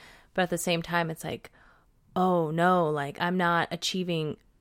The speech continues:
what I should be. I'm not where I should be." And so that's where I think people can sometimes get obsessed with being productive in an unhealthy way. But of course, you can always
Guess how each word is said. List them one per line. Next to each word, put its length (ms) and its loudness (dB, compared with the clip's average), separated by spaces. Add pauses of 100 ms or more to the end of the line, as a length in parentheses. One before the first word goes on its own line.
(160)
what 220 2
I 100 6
should 240 0
be. 120 2
I'm 120 -2
not 200 2
where 160 4
I 100 4
should 260 -6
be." 260 0
And 160 -6
so 540 0 (840)
that's 460 -2
where 340 -2
I 100 -2
think 360 -2
people 520 -2
can 200 -2
sometimes 640 -4
get 140 -4
obsessed 540 -4
with 160 -8
being 180 -4
productive 440 -4
in 160 -2
an 40 -10
unhealthy 420 -2
way. 240 0 (1000)
But 240 6
of 160 -4
course, 320 2
you 40 -12
can 140 -2
always 420 0